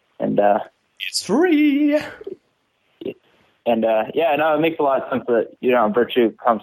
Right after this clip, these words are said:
Speaker 1: from rational, you know, rational thought and not
Speaker 2: Yeah, it has to.
Speaker 1: not
Speaker 2: I mean, it
Speaker 1: Yeah, I
Speaker 2: has
Speaker 1: mean,
Speaker 2: to.
Speaker 1: yeah.
Speaker 2: I mean, the, the idea that, that we take away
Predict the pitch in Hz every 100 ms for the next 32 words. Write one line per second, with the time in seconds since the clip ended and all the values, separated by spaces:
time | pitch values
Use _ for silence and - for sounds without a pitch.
0 | - 110 107 104 _ - - _ _ 117
1 | 113 - 113 107 107 - - - _ _
2 | _ _ _ - 110 104 104 _ _ _
3 | _ _ _ _ _ _ _ _ _ _
4 | _ _ _ _ _ - 110 - 110 -
5 | - 101 101 - _ _ _ _ _ _
6 | _ _ - _ _ _ _ _ _ _
7 | _ _ _ _ _ _ _ _ - 101
8 | 104 101 - 156 127 127 - - 113 127
9 | 139 135 127 120 147 135 156 139 127 120
10 | 120 110 131 135 - 135 - 147 143 165
11 | 160 143 123 110 135 127 127 127 127 147
12 | 151 139 113 117 117 117 113